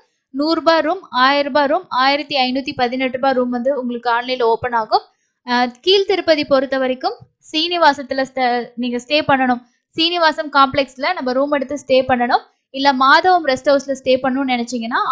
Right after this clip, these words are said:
ஆன்லைன்ல மட்டும்தான் புக் பண்ண முடியும். ஆஃப்லைன்ல அங்க ரூம் தரமாட்டாங்க. விஷ்ணு நிவாசம் பொறுத்த வரைக்கும்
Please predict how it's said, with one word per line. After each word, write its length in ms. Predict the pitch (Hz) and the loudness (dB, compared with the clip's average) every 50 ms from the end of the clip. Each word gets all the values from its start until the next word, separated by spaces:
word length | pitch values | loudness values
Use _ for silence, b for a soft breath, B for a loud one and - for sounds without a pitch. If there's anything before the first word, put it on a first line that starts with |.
| 254 | 0
ஆன்லைன்ல 360 | 262 277 294 302 311 294 285 254 | 0 0 0 -2 -2 -2 0 0
மட்டும்தான் 540 | 247 240 240 233 302 311 302 311 330 311 | 0 0 0 0 -2 0 0 0 -2 -2
புக் 140 | 269 - - | -4 -6 -6
பண்ண 160 | - 269 262 | -4 -4 -4
முடியும். 340 | 254 247 233 233 262 349 403 - 233 247 | -2 -2 -2 -2 -2 -4 -4 -2 0 0
ஆஃப்லைன்ல 360 | 262 269 269 - 285 277 269 | 0 0 -2 -4 -4 -2 -2
அங்க 220 | 285 269 254 247 240 | -2 -2 -2 -2 -2
ரூம் 220 | 240 254 262 254 | -2 -4 -4 -4
தரமாட்டாங்க. 540 | 247 226 233 240 247 240 233 226 214 214 247 349 440 b b b b b b _ | -4 -4 -4 -4 -6 -6 -6 -6 -6 -2 -2 -2 -2 b b b b b b _
விஷ்ணு 380 | 254 285 311 - 381 403 403 | -4 -4 -2 -2 -2 -2 0
நிவாசம் 400 | 392 381 349 320 311 302 330 302 | 2 4 4 4 4 4 2 2
பொறுத்த 260 | 277 277 254 254 277 | 2 2 2 2 2
வரைக்கும் 360 | 285 269 254 262 - 349 381 | 2 2 0 0 2 4 4